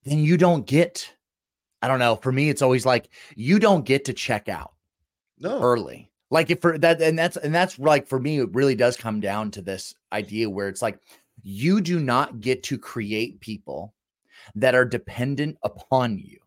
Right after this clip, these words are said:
Speaker 1: that are better because of you, and then look to you to be a leader and to be able to make a difference, and that you don't get to just check out like an asshole. If you've got kids, you've got to take care of yourself.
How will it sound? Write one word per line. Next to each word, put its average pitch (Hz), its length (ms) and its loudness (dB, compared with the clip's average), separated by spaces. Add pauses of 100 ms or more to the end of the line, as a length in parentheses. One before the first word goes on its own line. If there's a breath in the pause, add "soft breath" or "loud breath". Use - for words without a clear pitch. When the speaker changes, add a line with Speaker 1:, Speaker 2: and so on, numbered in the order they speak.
(920)
Speaker 1:
that 131 400 0
are 117 500 2
better 170 440 4
because 147 480 0
of 104 80 -4
you, 107 180 -4
and 110 100 -6
then 113 160 -6
look 165 260 0
to 147 120 -8
you 127 160 -2
to 113 120 -4
be 117 240 -4
a 104 60 -2
leader 95 520 -6 (320)
and 120 160 -4
to 117 40 -6
be 117 120 -4
able 131 160 0
to 110 40 -2
make 131 240 -2
a 117 60 0
difference, 98 640 -6 (320 loud breath)
and 143 160 0
that 127 240 0
you 180 140 2
don't 156 340 2
get 175 220 0
to 147 120 -6
just 139 360 -2
check 147 400 -2
out 151 220 0
like 110 160 -2
an 107 80 -6
asshole. 131 580 -6 (340)
If 120 160 -6
you've 185 160 0
got 185 280 2
kids, 123 680 0 (240)
you've 170 260 2
got 165 280 2
to 151 80 -12
take - 240 -8
care 180 220 0
of 131 80 -4
yourself. - 440 -14